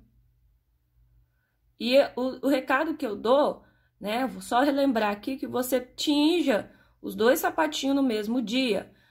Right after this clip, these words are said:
porém, pra ficar com a mesma tonalidade das tintas iguais. Aqui eu tô correndo o risco de um ficar mais forte que o outro, né? Mas se ficar, eu vou dar um, uns acabamentos pra ver se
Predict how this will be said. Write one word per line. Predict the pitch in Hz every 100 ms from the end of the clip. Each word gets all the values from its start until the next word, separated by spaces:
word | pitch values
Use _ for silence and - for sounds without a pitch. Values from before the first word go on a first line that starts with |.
| _
porém, | - 214 208 214 226
pra | 247 262
ficar | - 226
com | 226
a | 233
mesma | 208 208 233
tonalidade | 233 262 247 247 233 214 294 - 202 269 311 _ _ _ _
das | 190 208 - -
tintas | 240 226 220 262 302 -
iguais. | 262 277 254 208 190
Aqui | 196 196 220
eu | 220
tô | 247
correndo | 254 262 247 247
o |
risco | 226 208 208 247 240 - - _
de | 190
um | 240
ficar | 240 - 226
mais | 247 233
forte | - 220 208 -
que | -
o | 247
outro, | 196 190 208 254 311 - _ _ _ _ _ -
né? | 185 202 285 - _ -
Mas | 208
se | 208 240
ficar, | 262 254 - 220 226
eu | 233
vou | 233
dar | 233 240
um, | 247 233 - _ 202
uns | 226
acabamentos | 233 233 226 233 233 208 202 -
pra | 220 226
ver | 202 208
se | - 226 226 226 208 202